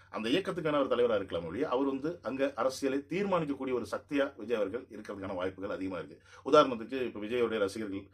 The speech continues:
இப்ப நீங்க வந்து எங்களுடைய க-, கட்சிக்கு வாய்ஸ் அவுட் கொடுங்க, நீங்க இவங்களுக்கு ஓட் போடுங்க, நீங்க வாய்ஸ் கொடுத்தா அவங்க ஃபேன்ஸ் எல்லாம் போடுவாங்கன்ற அந்த விஷயம் நடந்துச்சு அப்படின்னா, கண்டிப்பா அந்த இடத்துல அந்த தேர்தலில் ஒரு பெரிய மாற்றத்தை எதிர்பார்க்க முடியும். So, இந்த இடத்துல தான் தளபதியுடைய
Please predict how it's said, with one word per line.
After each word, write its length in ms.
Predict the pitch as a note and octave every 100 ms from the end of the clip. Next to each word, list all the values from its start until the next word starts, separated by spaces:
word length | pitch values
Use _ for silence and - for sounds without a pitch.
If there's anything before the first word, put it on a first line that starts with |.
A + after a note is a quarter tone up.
| - - -
இப்ப 160 | A#2+ A2+ G#2+ G2
நீங்க 220 | G#2 A#2+
வந்து 160 | G#2 A2
எங்களுடைய 320 | G2+ G2+ F#2 - - _
க-, 240 | A2 G#2+
கட்சிக்கு 360 | A2 - B2+ G#2+
வாய்ஸ் 200 | B2 B2+
அவுட் 160 | G#2+
கொடுங்க, 220 | A#2+ A2+ G2+ F#2 - - - -
நீங்க 180 | C3 C3
இவங்களுக்கு 300 | A#2 A2 G#2
ஓட் 120 | B2+ A2
போடுங்க, 180 | G#2
நீங்க 200 | G#2+ G#2
வாய்ஸ் 200 | G#2 A2
கொடுத்தா 220 | G#2 G#2 G#2+
அவங்க 120 | G2+
ஃபேன்ஸ் 300 | G#2+ A2 G#2
எல்லாம் 160 | G2+ A2+
போடுவாங்கன்ற 600 | A2+ G2 G2 G2+ G2 -
அந்த 140 | F#2
விஷயம் 340 | F#2 A2 A2
நடந்துச்சு 340 | F#2 A#2+ A#2 F#2+
அப்படின்னா, 260 | D#2+ G2 F2 - _ _ _
கண்டிப்பா 340 | B2+ C3+ A#2+ B2
அந்த 160 | G#2+
இடத்துல 240 | F#2+ G2 C#3+ - -
அந்த 360 | - G#2+ A#2 F#3+ - -
தேர்தலில் 460 | A#2 A2+ G#2 C#3+ -
ஒரு 200 | G2 C3 - _ - -
பெரிய 180 | A#2+ B2
மாற்றத்தை 460 | G2 A2+ G2+ G2+ C#3+ - _
எதிர்பார்க்க 520 | F#2+ A#2+ A2+ F#2+ -
முடியும். 300 | F2 D2+ D2+ - -
So, 100 | -
இந்த 200 | A#2+ D3 F#3
இடத்துல 260 | D3+ G#2
தான் 180 | G2+ A#2
தளபதியுடைய 540 | A2+ B2+ D3 C3 G#2+